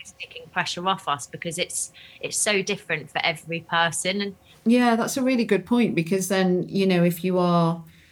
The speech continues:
Speaker 2: getting older, should we say, but then you get your fertility tested and you find out that you're very fertile, that's just a weight that could be, that you could be carrying around unnecessarily. But also on the flip side,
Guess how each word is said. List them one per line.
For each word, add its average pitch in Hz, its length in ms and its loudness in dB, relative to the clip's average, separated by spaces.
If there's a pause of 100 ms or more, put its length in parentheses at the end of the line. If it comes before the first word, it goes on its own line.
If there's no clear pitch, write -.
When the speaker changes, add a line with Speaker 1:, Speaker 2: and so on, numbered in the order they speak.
(1160)
Speaker 2:
getting 202 460 6
older, 202 400 6
should 208 200 2
we 208 100 4
say, 202 380 6
but 190 180 4
then 180 180 4
you 175 80 6
get 170 160 4
your 160 80 2
fertility 165 720 2 (120)
tested 165 480 2
and 165 120 4
you 160 200 8 (140)
find 170 320 2
out 156 160 6
that 156 120 0
you're 160 120 4
very 190 280 4
fertile, 156 640 2 (120)
that's - 240 -2
just - 260 -6 (120)
a 190 100 2
weight 190 380 6
that - 140 -2
could 175 200 0
be, 170 260 4
that 175 140 2
you 202 100 0
could 220 140 4
be 226 80 4
carrying 214 380 4
around 175 340 4
unnecessarily. 175 960 4
But 170 220 4
also 175 440 4
on 170 120 2
the 160 80 2
flip 170 300 -2
side, 160 480 2